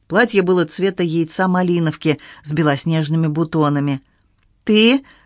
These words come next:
незамужняя женщина", — сказала мама, когда заказала для меня это платье, "и в нём ты будешь выглядеть моложе и свежее". С появлением этого платья в моей жизни начался новый этап,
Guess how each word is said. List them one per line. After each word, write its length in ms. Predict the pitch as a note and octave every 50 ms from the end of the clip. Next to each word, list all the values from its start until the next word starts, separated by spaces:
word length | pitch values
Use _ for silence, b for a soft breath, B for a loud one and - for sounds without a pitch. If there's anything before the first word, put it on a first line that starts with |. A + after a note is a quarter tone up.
| b b
незамужняя 760 | - G3 A3 G#3+ G#3+ B3 B3+ A#3+ A3 F#3 D#3 F3 F#3+ G3+ G3+
женщина", — 480 | F#3 F#3+ F3 D#3 C3+ - - D3 D3+ C#3+
сказала 400 | - - E3 E3 D#3 D#3+ D#3 D3+
мама, 320 | D#3 E3+ F#3+ G#3+ A3+ A3
когда 280 | - E3+ D#3 C#3 D#3+ D#3
заказала 480 | D3 D3+ - D#3 D3+ C#3+ D#3 D3+ D3
для 180 | C3+ C#3 C#3 D3
меня 220 | D3+ D3+ D3+ D3
это 160 | C#3 - - D3+
платье, 540 | - C#3+ D3+ D3 C3 - - - B2+ - B B B B B B B
"и 80 | -
в 100 | D3+ C3
нём 280 | D#3 F3+ A3+ D4 D4+ A#3+
ты 100 | G#3 E3+
будешь 360 | C#3 C3 D3 C#3+ C#3+ - -
выглядеть 540 | E3 F#3+ G3 F3 E3+ E3+ D3+ D3+ B2 - B B B B B
моложе 580 | - E3 F3+ F3+ F3 A3 C#4+ D4 G3+ C#3+ D3 D3+
и 60 | E3+
свежее". 640 | - - - E3+ D3+ C3 B2+ C3 B2+ A#2 - - - _ _ _ _ _ _ _ _ _ _ _ _ _ _ _ _ _ _ _ _
С 120 | - -
появлением 600 | - - C#3 C3 B2+ D3 G#3 D4 D#4+ D4+ C#4 B3
этого 240 | A#3 G3+ G#3 G3 F#3+
платья 440 | F#3 F#3+ F#3+ G3 F#3+ F3+ - E3+ D#3
в 60 | D3
моей 260 | D3+ D3+ D3+ D3+ D3+
жизни 300 | C#3 E3 G#3 G#3+ G3 F#3+
начался 500 | F3+ F#3 D#3 - D#3 D#3 D3+ - - E3+
новый 560 | E3 D#3 D#3 D#3 D#3+ D#3+ D#3 C#3+ D3 D3+ - -
этап, 460 | C#3+ D3+ - - C#3+ C#3+ C3+ -